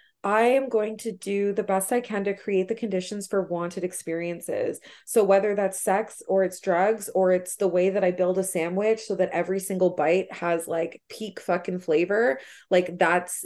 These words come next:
that, these are all choices that we can make to just have a nicer time. And that's, again, why I come back to that point about,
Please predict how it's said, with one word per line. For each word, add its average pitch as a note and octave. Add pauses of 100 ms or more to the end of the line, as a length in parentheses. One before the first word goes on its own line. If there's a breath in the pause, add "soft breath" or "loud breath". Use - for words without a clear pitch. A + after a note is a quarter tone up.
(140)
that, -
these G3
are G#3+
all F3+
choices D#3+
that D3+ (400 soft breath)
we E3
can E3+
make E3+
to G3
just F#3+ (440 soft breath)
have G3+
a A#3
nicer G#3
time. E3 (300 soft breath)
And A3
that's, A#3+
again, A3
why E3
I E3
come F#3+
back E3
to -
that -
point F#3
about, D3+